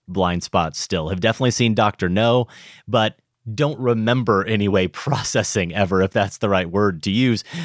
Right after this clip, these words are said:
nineteen seventy-one's Diamonds Are Forever, or when he returned in eighty-three for Never Say Never Again. It's possible I saw them with my dad when I was really young,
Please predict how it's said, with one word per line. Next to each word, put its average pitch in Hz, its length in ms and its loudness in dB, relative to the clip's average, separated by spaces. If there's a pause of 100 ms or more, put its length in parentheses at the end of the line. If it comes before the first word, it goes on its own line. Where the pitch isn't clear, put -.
(460)
nineteen 107 300 0
seventy-one's 95 640 0
Diamonds 92 400 0
Are 85 160 2
Forever, 98 720 2
or 90 400 0
when 90 140 -4
he 90 60 -4
returned 98 440 -4
in 92 80 -4
eighty-three 95 600 -2
for 101 140 -4
Never 95 280 2
Say 101 200 2
Never 95 340 2
Again. 98 400 0 (280)
It's 170 180 -2
possible 120 600 -2
I 113 100 0
saw 110 240 0
them 98 160 2
with 98 140 -2
my 92 120 2
dad 87 460 0
when 101 140 0
I 98 60 4
was 95 180 -2
really 92 260 0
young, 85 420 -4